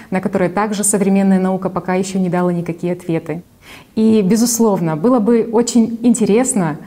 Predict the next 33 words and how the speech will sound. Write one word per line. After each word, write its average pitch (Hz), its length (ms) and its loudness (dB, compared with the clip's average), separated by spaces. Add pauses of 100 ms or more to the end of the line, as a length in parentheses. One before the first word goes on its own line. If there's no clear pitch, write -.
(280)
разобраться 208 640 -2
в 160 60 -4
этих 175 240 -2
сложных 202 500 0
вопросах 190 540 -2
для 170 100 0
людей 151 680 -4
в 180 120 -4
этой 185 420 -2
области. 190 600 -4 (500)
И 196 680 0 (240)
также 170 300 -2
было 175 180 -2
бы 170 120 -4
интересно 175 420 -2
еще 160 240 -4
узнать 170 600 -4
из 214 140 2
первых 208 460 -2
уст 240 380 0
о 208 100 -2
проекте 202 500 -2 (120)
"Игра 190 200 -2
профессионалов". 180 760 -4 (200)
Сегодня 196 640 0 (140)
с - 120 -4
нами 180 420 0 (100)
за 175 160 -2
одним 208 240 2
столом 185 540 0 (260)
участники 196 640 -2
данного 175 380 0
проекта. 185 640 -4